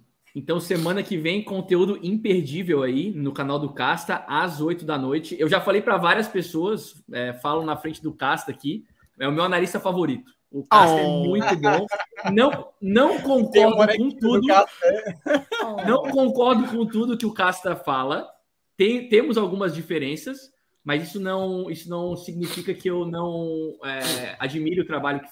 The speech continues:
Speaker 1: faz, a maneira como compartilha conteúdo, a maneira como constrói raciocínio. A gente tem algumas diferenças pequenininhas ali.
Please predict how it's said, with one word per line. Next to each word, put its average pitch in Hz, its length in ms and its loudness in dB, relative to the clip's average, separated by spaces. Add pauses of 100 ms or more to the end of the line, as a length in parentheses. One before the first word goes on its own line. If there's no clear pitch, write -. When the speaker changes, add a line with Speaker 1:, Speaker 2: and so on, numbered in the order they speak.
Speaker 1:
faz, 196 460 -2 (340)
a 135 80 -4
maneira 151 380 -2
como 165 320 -4
compartilha 151 540 -6
conteúdo, 151 760 -4
a 139 40 -4
maneira 143 300 -2
como 160 200 -8
constrói 156 460 -6
raciocínio. 160 500 -6
A 180 40 -4
gente 165 80 -10
tem 226 80 2
algumas 233 240 2
diferenças 220 420 0
pequenininhas 214 680 0
ali. 180 280 0